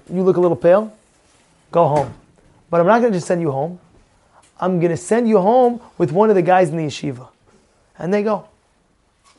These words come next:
As they go, he's not feeling well. The guy in the middle of the road, he can't, he can't make it to his house. They stop at an inn, at a hotel. And now they're waiting for the hotel,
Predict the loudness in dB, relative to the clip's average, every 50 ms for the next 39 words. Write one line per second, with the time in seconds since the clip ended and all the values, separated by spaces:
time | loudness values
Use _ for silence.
0 | _ _ _ -6 -2 -2 -2 -2 -2 -4 -2 -2 -4 -4 -6 -8 -12 _ _ _
1 | _ _ _ _ _ _ _ _ _ _ _ _ _ _ _ _ _ _ _ -8
2 | -2 -2 0 -2 -2 -4 -6 -6 -6 -4 -6 -8 -10 -12 -18 -20 _ _ -10 -2
3 | 4 6 6 6 6 6 6 6 8 10 10 10 10 10 10 10 10 10 10 8
4 | 4 2 4 4 6 6 4 6 6 6 8 8 8 6 6 4 6 8 8 8
5 | 8 4 -2 -8 -16 -18 _ _ _ _ _ _ _ _ _ _ _ -20 -20 _
6 | _ 2 2 2 4 4 4 4 4 4 4 4 4 2 0 0 0 0 0 -2
7 | -6 -12 _ _ _ _ 0 4 6 6 6 6 8 8 8 6 6 2 -4 _
8 | _ _ _ _ _ _ _ _ _ _ _ _ _ _ _ _ _ _ -8 -4
9 | 0 2 2 4 6 6 6 6 4 6 6 6 6 6 4 0 0 2 4 4
10 | 4 2 2 -2 -2 -2 -2 -4 -6